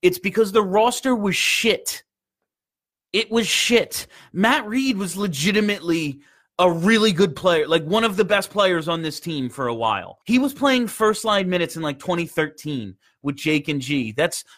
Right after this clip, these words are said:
prime age Giroux and prime age Jake Voracek. And Matt Reed is playing with them. Like, Michael Raffl spent an entire year on the top line for this team. He scored twenty-one goals.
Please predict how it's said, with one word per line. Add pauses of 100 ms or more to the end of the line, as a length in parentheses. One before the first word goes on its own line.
(120)
prime
age
Giroux (300)
and
prime (100)
age (160)
Jake
Voracek. (760)
And
Matt
Reed
is
playing
with
them. (440)
Like,
Michael
Raffl (200)
spent
an
entire
year
on
the
top
line
for
this
team. (500)
He
scored
twenty-one
goals.